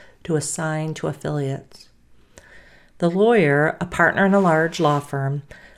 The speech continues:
argued that my client could assign to a shell company, and then his client could have no recourse against anyone.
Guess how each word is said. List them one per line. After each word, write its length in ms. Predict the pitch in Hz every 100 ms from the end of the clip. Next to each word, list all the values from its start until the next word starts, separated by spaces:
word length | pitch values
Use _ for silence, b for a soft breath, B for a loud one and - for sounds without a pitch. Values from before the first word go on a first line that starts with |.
| B 175
argued 680 | 196 214 190 160 156 170
that 180 | 175 -
my 140 | 160 160
client 680 | - - 190 214 196 165
could 140 | - 156
assign 520 | 139 - 160 156 156
to 140 | -
a 60 | 160
shell 320 | - 190 190
company, 580 | 185 147 139 143 139 143 b b b -
and 160 | 160 160
then 140 | 156
his 380 | 147 - 254 269
client 600 | - 147 143 139 147 -
could 180 | - 135
have 280 | 156 147 - b b b b
no 360 | 175 185 208 214
recourse 680 | 185 190 - 151 135 -
against 320 | - 151 147 - -
anyone. 600 | 156 143 131 120 117